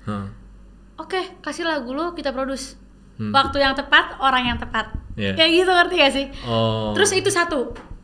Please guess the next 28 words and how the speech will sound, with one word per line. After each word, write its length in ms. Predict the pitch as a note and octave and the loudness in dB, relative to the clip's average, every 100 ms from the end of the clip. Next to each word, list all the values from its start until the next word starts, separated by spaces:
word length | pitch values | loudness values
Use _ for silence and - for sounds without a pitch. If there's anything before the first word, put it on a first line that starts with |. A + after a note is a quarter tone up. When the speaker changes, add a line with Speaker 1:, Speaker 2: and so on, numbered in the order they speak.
| - - - - - - | -18 -18 -18 -20 -20 -10
Speaker 2:
Tapi 300 | - C#4+ G4+ | -4 -2 0
ke, 80 | G#4+ | -2
aku 300 | - C#4+ C#4+ A4+ | 2 0 2 -2
nge-, 180 | F#4+ D#4+ D#4+ | -2 -6 -8
ngejalanin 840 | C4+ C4 B3+ B3+ B3+ B3+ B3+ B3+ B3+ | -6 -4 -2 0 -2 -4 -8 -8 -8
kayak 400 | B3 A3+ A3 G#3+ | -6 -4 -4 -6
aku 180 | A3 A3+ G#3+ | -8 -10 -14
ke, 160 | - A3 G#3+ | -8 -6 -6
contohnya 260 | G#3+ G#3+ B3 | -8 -8 -6
waktu 140 | B3 | -6
itu 80 | B3+ | -8
aku 160 | C4 | -10
pernah 180 | B3+ A3 | -10 -10
ke 120 | G#3+ G#3+ | -10 -6
T 80 | B3+ | -6
V, 100 | C#4 C4+ B3+ | -4 -4 -4
aku 180 | A3 G#3+ | -4 -8
pernah 240 | A3 G#3+ | -12 -10
ke 100 | G#3 | -10
ini, 180 | A3 B3 | -6 -6
ke 120 | B3+ | -6
ini, 340 | A3 A3+ E4 E4 - - - - - | -4 -2 -2 -2 -10 -16 -18 -20 -16
gak 180 | - B3+ | -2 0
ada 80 | C4 | 0
siapa-siapa 420 | C#4+ C#4+ D4+ E4 | -2 -2 -2 -2
di 100 | D#4+ | -2
samping 260 | C#4 B3+ B3 | -2 -4 -2
aku, 400 | B3 B3 G#3+ | -4 -6 -10